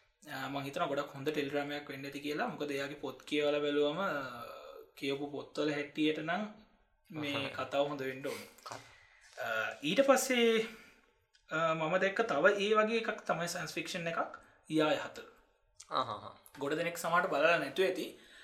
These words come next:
Speaker 1: ආ, යාය හතරත් ගියේ සෙනසුරාදාට විතරයි රවිදු. ඒතකොට මම
Speaker 2: ආ,
Speaker 1: ටී-,
Speaker 2: ඒක.
Speaker 1: ඔව්, මං ඒතකොට ටි-, ආ, ට-, ටී වී එකේ බැලුවේ ඒක පොඩි කාලේ. ආ, ඒතකොට යාය හතර සෙනසුරාදා තිබ්-, ඉරිදා තිබ්බම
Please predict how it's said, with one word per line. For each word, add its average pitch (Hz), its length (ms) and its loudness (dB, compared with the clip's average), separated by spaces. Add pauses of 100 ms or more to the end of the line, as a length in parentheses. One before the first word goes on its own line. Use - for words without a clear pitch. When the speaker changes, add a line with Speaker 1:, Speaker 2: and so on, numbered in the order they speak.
(100)
Speaker 1:
ආ, 139 180 -2
යාය 135 240 2
හතරත් 156 340 2
ගියේ 170 140 0
සෙනසුරාදාට 156 960 4
විතරයි 151 400 8
රවිදු. 113 320 -4 (300)
ඒතකොට 160 280 6
මම 180 100 6
Speaker 2:
ආ, 156 120 8
Speaker 1:
ටී-, - 200 6
Speaker 2:
ඒක. - 260 0
Speaker 1:
ඔව්, - 160 -4 (200)
මං 160 180 2
ඒතකොට 185 260 4
ටි-, 160 220 -6
ආ, 151 240 0
ට-, - 160 -2
ටී 175 220 -2
වී 175 80 4
එකේ 147 140 2
බැලුවේ 131 220 -2
ඒක 156 100 -2
පොඩි 147 180 0
කාලේ. - 320 -6 (460)
ආ, 123 240 -6
ඒතකොට 165 320 8
යාය 143 240 6
හතර 160 280 4 (400)
සෙනසුරාදා 147 560 0
තිබ්-, 151 300 0
ඉරිදා 170 320 6
තිබ්බම 170 360 2